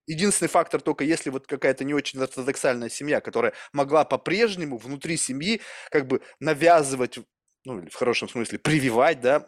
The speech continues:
какие-то культурные особенности, религиозные какие-то там, не знаю, взгляды и так далее, то получается, что как бы: «Не, не, мне это не надо, я не хочу это знать, потому что это меня перегружает, плюс у меня ещё attention span очень маленький, там, пятнадцать секунд или сколько там тиктоковый»,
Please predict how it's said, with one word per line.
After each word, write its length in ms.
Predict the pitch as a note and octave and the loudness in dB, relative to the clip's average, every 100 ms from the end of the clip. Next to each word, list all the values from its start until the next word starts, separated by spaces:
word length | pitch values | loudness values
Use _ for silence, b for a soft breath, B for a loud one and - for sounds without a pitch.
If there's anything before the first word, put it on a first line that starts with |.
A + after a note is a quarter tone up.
| C3 - | -12 -8
какие-то 560 | C3+ E3+ D3+ C3 A2 _ _ _ _ _ _ _ - | -2 2 2 2 -2 _ _ _ _ _ _ _ -8
культурные 520 | D#3 - D3+ A2 G#2+ | -4 2 0 0 -4
особенности, 560 | - D#3 C3+ B2 - | 0 -2 -2 -10 -10
религиозные 640 | A2+ A#2 B2+ C#3 C3 A2+ G#2+ | -10 -6 0 4 2 0 -6
какие-то 360 | G#2+ A2+ G#2 G2+ | -8 -6 -6 -6
там, 240 | F#2+ F#2 | -8 -10
не 60 | F#2 | -12
знаю, 240 | G2 F2+ E2+ | -12 -12 -12
взгляды 520 | F#2 A#2 C#3+ C#3+ A2+ | -10 0 2 2 0
и 20 | |
так 200 | - B2+ | -2 -2
далее, 260 | B2 E2+ - B B B - | -2 -2 -8 B B B -14
то 80 | C#3+ | -2
получается, 500 | F#3 F#3+ A3 F#3 G3+ | 0 4 2 2 0
что 160 | F3 | 0
как 180 | E3 D#3 | 2 2
бы: 100 | C#3+ | 0
«Не, 240 | E3+ F#3 D3+ | 0 0 0
не, 180 | D#3+ A#2 | -2 -2
мне 260 | C#3+ D#3+ | -4 -2
это 160 | C#3+ C#3 | -2 -4
не 100 | C#3+ | -4
надо, 260 | D#3+ D#3+ C3 | -2 -2 -2
я 80 | C3 | -6
не 80 | C3 | -8
хочу 280 | D#3+ - D3 | -8 -2 -2
это 180 | - B2+ | -2 -4
знать, 300 | D3+ C#3+ - | -4 -4 -6
потому 240 | - C3 | -12 -12
что 180 | - B2 | -4 -4
это 160 | A#2+ | -4
меня 220 | C3 C3 A2+ | -4 -4 -4
перегружает, 760 | A#2+ B2 C3 B2+ E3 A3 G3 | -4 -6 -4 2 4 4 2
плюс 220 | B2+ A#2+ | -6 -8
у 40 | A#2 | -6
меня 160 | A#2+ A2 | -2 -2
ещё 220 | - A2 | -2 0
attention 340 | F3 F3 - | 0 0 -4
span 320 | - - C#3+ B2+ | -4 -2 -2 -4
очень 220 | - B2 | -10 -4
маленький, 400 | C3 A#2 A2 G#2 | -4 -4 -10 -12
там, 160 | G2+ | -12
пятнадцать 420 | - - A#2+ - G#2+ | -12 -4 -2 -2 -10
секунд 320 | A2+ A#2 G#2+ | -10 -10 -8
или 100 | F#2+ | -10
сколько 260 | - G#2 - | -8 -10 -8
там 100 | G2+ | -8
тиктоковый», 540 | A#2 - A#2+ G#2 F#2+ | -8 0 0 2 -4